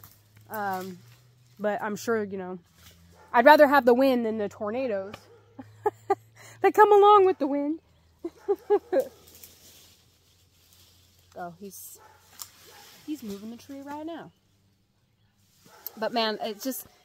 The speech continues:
it's just so green around here. I was just literally thinking the other day, like, it's amazing how it went from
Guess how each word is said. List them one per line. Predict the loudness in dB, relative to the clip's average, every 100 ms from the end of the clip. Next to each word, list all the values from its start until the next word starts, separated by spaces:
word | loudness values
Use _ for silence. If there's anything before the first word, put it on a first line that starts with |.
| _
it's | -8 -6
just | -8 -8
so | -2 2 2 0
green | -2 -2 2 4 4
around | 0 -4 -6 -6 -8
here. | -10 -12 -14 _ _ _ _ -2
I | 2
was | 2 0 -12 -12 _ _ _ _ _ _ _ -20 -6
just | -6 -6 -18 _ _
literally | 6 8 8 4 2
thinking | 0 0 2 4
the | 4
other | 6 6
day, | 6 6 4
like, | 0 -4 -8 _ _ _ -14
it's | -2
amazing | 4 4 4 2 0
how | 2 2 2 0
it | -2
went | -4 -6
from | -6 -4 -4 -4 -10